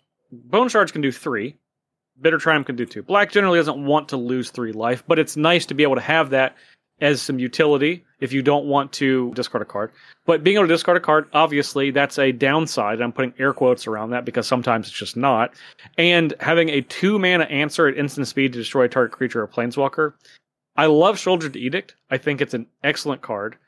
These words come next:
Target removal is still, in most cases, a little bit better than non-target removal because there's not,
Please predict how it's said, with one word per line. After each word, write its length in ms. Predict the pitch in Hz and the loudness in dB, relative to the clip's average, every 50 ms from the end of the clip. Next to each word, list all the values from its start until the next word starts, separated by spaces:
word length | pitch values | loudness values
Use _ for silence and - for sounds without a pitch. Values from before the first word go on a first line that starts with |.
| _ _ - | _ _ -6
Target 240 | - - 247 269 277 | -2 0 0 2 2
removal 380 | 269 254 220 214 208 196 190 196 | 2 4 4 4 2 2 0 -4
is 80 | 180 | -4
still, 380 | - - - 190 190 190 190 185 | -6 -6 -2 2 2 2 2 2
in 100 | 170 156 | 0 2
most 220 | 156 156 165 160 - | 4 4 4 2 2
cases, 300 | - 165 156 143 151 147 | 0 0 0 0 -2 -2
a 60 | 135 | 0
little 180 | 139 139 143 135 | 0 2 2 2
bit 140 | 143 135 | 2 2
better 260 | 131 135 127 135 131 123 | 2 2 2 2 0 0
than 160 | 120 117 113 | -2 -4 -2
non-target 460 | 120 120 123 120 - 135 127 127 123 | -2 -4 -2 -2 0 -2 0 -2 -2
removal 400 | 123 120 120 123 123 120 120 120 | -4 -2 0 0 0 0 0 -2
because 340 | 113 113 107 - 123 110 104 | -4 -4 -4 -4 -4 -2 -2
there's 220 | 120 113 110 - | -4 -6 -4 -4
not, 420 | 143 151 160 165 165 170 165 - | -4 0 2 2 2 2 0 -2